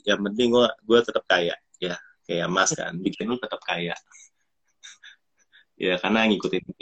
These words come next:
inflasi ya. Nah, yang nomor lima ya, ya menurut gue penting banget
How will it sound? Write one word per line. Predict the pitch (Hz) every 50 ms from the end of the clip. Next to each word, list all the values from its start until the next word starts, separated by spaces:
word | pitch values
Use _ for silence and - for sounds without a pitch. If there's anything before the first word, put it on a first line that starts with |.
| 98 - _ - - -
inflasi | - 92 92 92 - - 95 - - - -
ya. | - - - - - - - -
Nah, | 113 120 127 127 117 - - _ _ _ - - _ _ _ _ _ -
yang | 139 151 160 170
nomor | 170 175 180 180
lima | 180 196 208 208 - - - _ _ -
ya, | 120 127 127 131 127 - _ _ _ _ _ _ _ _ _ _ -
ya | 123 123 123
menurut | 120 123 127 127 127
gue | 131 165 156 143 123
penting | 123 120 113
banget | 113 117 131 151